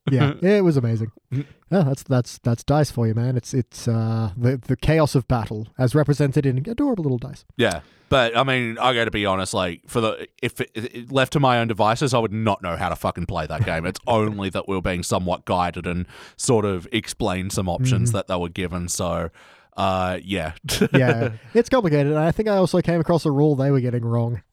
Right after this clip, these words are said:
Speaker 2: Oh,
Speaker 1: <laughs>
Speaker 2: really?
Speaker 1: I think so. Uh, but I'll get into that when we talk later, Phil.
Speaker 2: <laughs>
Speaker 1: Ha! Psych. <laughs> I know he listens.
Speaker 2: Well, yeah, I ju-, like, 'cause I'm always intimidated by a very open board, you know,
Speaker 1: Mm-hmm.
Speaker 2: nothing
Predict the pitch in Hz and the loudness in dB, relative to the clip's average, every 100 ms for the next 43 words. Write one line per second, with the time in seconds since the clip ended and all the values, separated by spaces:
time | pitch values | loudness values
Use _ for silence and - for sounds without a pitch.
0 | - - 151 127 151 127 135 131 139 123 | -4 4 4 6 4 4 2 0 -2 -4
1 | - 117 - - - - - 139 139 135 | -4 -4 -6 -18 -20 -16 -2 2 4 4
2 | 139 139 135 139 127 123 127 127 123 139 | 4 4 2 2 2 2 2 0 -2 0
3 | 135 131 127 123 127 - 131 131 143 131 | 2 2 2 2 2 4 2 4 2 2
4 | - 117 110 _ _ _ _ 117 170 160 | 2 0 0 _ _ _ _ -2 0 2
5 | 160 156 160 135 - 123 127 - - - | 4 4 4 2 2 2 2 -4 -6 -4
6 | - 208 170 196 - 120 - - _ - | -4 -4 -2 -2 -2 -6 -12 -18 _ -20
7 | - 151 151 135 120 120 127 - - - | -4 2 4 4 4 0 -6 -8 -12 -16
8 | - 139 135 123 110 101 113 123 156 - | 0 2 4 4 2 2 2 2 0 -6
9 | _ - 143 135 123 - _ _ - 151 | _ 0 4 4 2 -6 _ _ -2 2
10 | 151 160 214 233 180 151 135 143 135 123 | 4 4 2 0 0 0 2 4 2 2
11 | 120 113 92 110 110 110 104 101 117 95 | 2 2 2 2 2 0 0 2 0 -2
12 | 90 87 80 113 110 110 95 95 123 117 | -2 -2 0 0 0 0 2 2 4 4
13 | 135 107 101 | 2 -2 -4